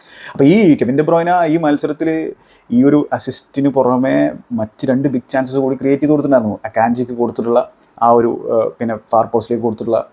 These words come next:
ആ ഒരു ബോൾ, അത് ബ്രില്യന്റ് ബോളായിരുന്നു. അക്കാഞ്ചി അത് ഫിനിഷ് ചെയ്തില്ല, അതിൻ്റെ വോളി അറ്റംപ്റ്റ് പുറത്തേക്ക് പോകുന്ന സാധനമുണ്ട്. അതേപോലെ തന്നെ ഹാളണ്ടിന് നല്ല രീതിയിൽ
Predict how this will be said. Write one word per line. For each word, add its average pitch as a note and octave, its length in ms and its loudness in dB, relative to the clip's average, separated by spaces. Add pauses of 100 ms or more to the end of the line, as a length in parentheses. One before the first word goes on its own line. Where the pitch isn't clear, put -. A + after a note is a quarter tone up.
(100)
ആ B2 100 -2
ഒരു C#3+ 180 2
ബോൾ, C3+ 400 2
അത് A#2 120 -4
ബ്രില്യന്റ് C3 360 0
ബോളായിരുന്നു. B2+ 320 2
അക്കാഞ്ചി B2+ 300 -2
അത് C#3 60 -4
ഫിനിഷ് C#3+ 240 -4
ചെയ്തില്ല, B2+ 200 0
അതിൻ്റെ A#2 220 -2
വോളി A#2+ 180 2
അറ്റംപ്റ്റ് B2 300 -6
പുറത്തേക്ക് B2+ 340 -4
പോകുന്ന B2+ 160 0
സാധനമുണ്ട്. G#2+ 320 -6
അതേപോലെ E3+ 440 0
തന്നെ B2 220 -4 (520)
ഹാളണ്ടിന് C3+ 460 0
നല്ല B2 340 -4
രീതിയിൽ A#2 280 0